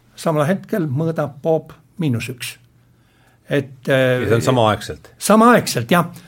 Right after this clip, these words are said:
Speaker 1: Ja vaat siin võib
Speaker 2: Kiiremini
Speaker 1: tekki-,
Speaker 2: kui valguse
Speaker 1: siin-,
Speaker 2: kiirus.
Speaker 1: ja kiiremini kui valguse kiirus. Ja siin võibki tekkida nüüd see küsimus, et aga kuidas niimoodi, eks ole? Kuidas niimoodi? Ja, ja mõelda, et oot, et aga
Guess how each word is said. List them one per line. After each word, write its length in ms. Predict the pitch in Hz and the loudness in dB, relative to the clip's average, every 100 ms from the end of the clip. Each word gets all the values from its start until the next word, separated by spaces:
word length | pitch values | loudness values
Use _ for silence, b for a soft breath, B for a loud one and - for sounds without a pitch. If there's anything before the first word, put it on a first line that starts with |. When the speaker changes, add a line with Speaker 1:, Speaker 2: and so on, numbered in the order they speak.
| B - | B -4
Speaker 1:
Ja 100 | 143 | 0
vaat 160 | 156 | 0
siin 260 | - 226 226 | 2 2 4
võib 120 | 160 | 2
Speaker 2:
Kiiremini 400 | 147 127 117 110 | 4 4 4 4
Speaker 1:
tekki-, 80 | 110 | 4
Speaker 2:
kui 60 | 117 | 4
valguse 200 | 117 104 | 4 4
Speaker 1:
siin-, 120 | 113 | 4
Speaker 2:
kiirus. 180 | 113 107 | 4 2
Speaker 1:
ja 100 | 113 | 0
kiiremini 420 | - 240 262 208 214 | 2 4 4 4 2
kui 100 | 214 | 4
valguse 340 | 247 202 233 | 4 4 4
kiirus. 300 | 233 233 143 | 6 6 4
Ja 60 | 143 | 2
siin 220 | 139 277 233 | 4 6 6
võibki 260 | 208 220 | 4 2
tekkida 440 | 202 254 - 202 190 | 2 0 0 0 2
nüüd 160 | 180 | 2
see 80 | 180 | 0
küsimus, 320 | 214 208 170 165 | 0 2 0 -2
et 140 | 160 B B | -6 B B
aga 220 | - 175 180 | 0 2 4
kuidas 320 | 208 180 147 | 4 4 4
niimoodi, 600 | 180 202 147 117 117 117 | 4 4 4 2 -2 -4
eks 220 | 113 - - | -6 -6 -4
ole? 240 | 120 113 113 B B | -2 -4 -8 B B
Kuidas 300 | - 156 135 196 | -4 0 2 2
niimoodi? 540 | 220 208 151 156 151 139 B B | 4 4 2 0 -2 -6 B B
Ja, 160 | - 135 | -2 2
ja 140 | 139 160 | 2 4
mõelda, 380 | 202 170 143 143 | 4 4 2 0
et 120 | 139 | 2
oot, 220 | 160 156 | 0 2
et 180 | 143 - | -2 0
aga 200 | 135 | 0